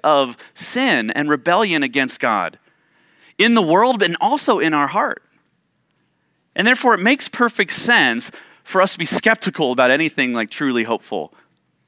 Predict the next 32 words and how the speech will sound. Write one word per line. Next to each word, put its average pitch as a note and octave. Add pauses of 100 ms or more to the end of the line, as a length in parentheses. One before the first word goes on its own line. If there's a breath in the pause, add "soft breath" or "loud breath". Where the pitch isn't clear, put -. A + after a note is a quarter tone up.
(1200)
Doubt C#3+
and C3
unbelief C#3+
in C3
God's C#3+
faithfulness C#3
is A#2+
a A2+
direct A#2+
result B2+
of A2
living D#3+
in C3+
a B2+
world C3+
that A2+
does C#3+
not C3
work A#2
as A2
intended. G2+ (1800)
We C3+
can't E3
help F#3
it D#3
that D3
we've C#3+
been D3+
shaped -
by C#3
this C3
story, F3+